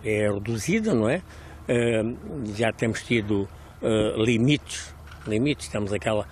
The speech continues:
aquela quantidade de água para regar. Se tivermos o azar de ultrapassar, pois, eh, termina por ali, não, não, não, não há água suficiente.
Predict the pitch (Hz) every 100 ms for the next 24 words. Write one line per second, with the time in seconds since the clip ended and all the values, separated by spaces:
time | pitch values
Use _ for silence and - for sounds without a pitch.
0 | - - - - 135 123 147 135 127 123
1 | 127 123 127 113 117 - - - - -
2 | 123 117 107 104 98 82 - - - 120
3 | 107 104 - - 131 - 107 113 104 98
4 | 101 104 104 98 104 110 92 98 98 98
5 | 98 - 98 - - 127 139 170 - -
6 | - - 101 - - 135 123 101 95 -
7 | 110 110 104 110 113 143 120 95 92 92
8 | 92 92 92 92 95 104 107 110 98 98
9 | 113 - 110 98